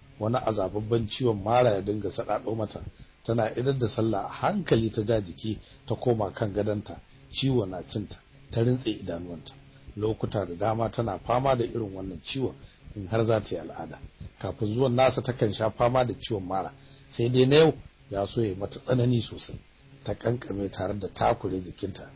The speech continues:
ita kaɗai ta san irin azabar da take sha. Dukkanin mutanen gidan sun hallara a dining table domin yin dina. Gangare akwai kujeru goma sha biyu. Dukkanin mutanen da ke zaune, kallo ɗaya za ka yi musu ka gane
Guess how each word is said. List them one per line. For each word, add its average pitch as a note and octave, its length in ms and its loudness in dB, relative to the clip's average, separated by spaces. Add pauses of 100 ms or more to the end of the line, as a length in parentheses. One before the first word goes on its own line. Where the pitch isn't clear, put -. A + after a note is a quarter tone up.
(340)
ita A2+ 240 0
kaɗai B2 360 2 (280)
ta G#2 120 -4
san A2 260 0
irin A2 280 0
azabar G2+ 440 0
da - 100 -16
take - 260 -14
sha. - 180 -10 (1300)
Dukkanin G#2 380 -2
mutanen G#2 440 -2
gidan A#2+ 240 2
sun G#2 160 -6
hallara F#2 360 -4
a F2+ 120 -10
dining F#2 300 -6
table A#2+ 260 -2 (400)
domin G2 340 -4
yin G#2+ 160 -4
dina. F2 220 -6 (400)
Gangare G2 560 -4
akwai F#2 280 -6
kujeru F2+ 420 -8
goma G2 260 -4
sha F#2 180 -8
biyu. D#2 180 -14 (380)
Dukkanin A2 480 0
mutanen G2+ 420 -4
da F#2 60 -8
ke - 200 -12
zaune, F#2+ 320 -4 (380)
kallo C#3 400 8
ɗaya C#3+ 200 4
za C#3+ 180 8
ka C3 120 2
yi A#2 60 4
musu A#2 200 -2
ka G2+ 100 -2
gane A#2 360 2